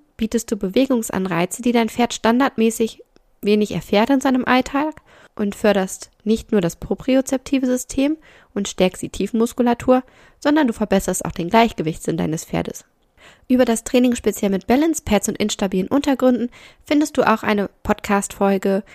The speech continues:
die ich dir in den Shownotes verlinke, sowie einen dazugehörigen Blogbeitrag, wenn du das Ganze nochmal nachlesen möchtest. Ja, und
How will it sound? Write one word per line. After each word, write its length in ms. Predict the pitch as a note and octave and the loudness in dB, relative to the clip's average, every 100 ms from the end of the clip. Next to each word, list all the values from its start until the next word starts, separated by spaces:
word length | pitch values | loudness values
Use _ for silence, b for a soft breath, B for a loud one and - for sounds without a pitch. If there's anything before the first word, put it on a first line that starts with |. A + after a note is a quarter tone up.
| B B | B B
die 60 | G3+ | -8
ich 100 | - | -2
dir 120 | G3+ | 0
in 60 | F#3+ | 0
den 80 | F3 | 0
Shownotes 380 | G#3+ G3+ G3 | 0 0 0
verlinke, 340 | - F#3 B3+ C4+ | 0 0 2 -2
sowie 280 | A3 A3 G#3+ | -2 -4 -2
einen 400 | G3 G3+ A3 A#3+ _ | -2 -2 -4 -8 _
dazugehörigen 680 | A#3 A#3+ F#3+ F3+ F3 F3+ G#3 | -4 -2 -2 0 2 2 0
Blogbeitrag, 640 | G3 F#3+ - G3 - G3+ - | 0 -2 -2 -4 -2 -4 -2
wenn 80 | G#3+ | -4
du 80 | |
das 160 | G#3 - | -4 -6
Ganze 240 | F3 - | -8 -4
nochmal 240 | F#3 F3+ E3 | -4 -2 -4
nachlesen 460 | D#3+ - D#3 - | -4 -4 -6 -6
möchtest. 420 | F3+ - G#3+ - - _ _ _ | -12 -14 -18 -18 -20 _ _ _
Ja, 220 | G3 F#3 | 4 4
und 160 | G3+ | 2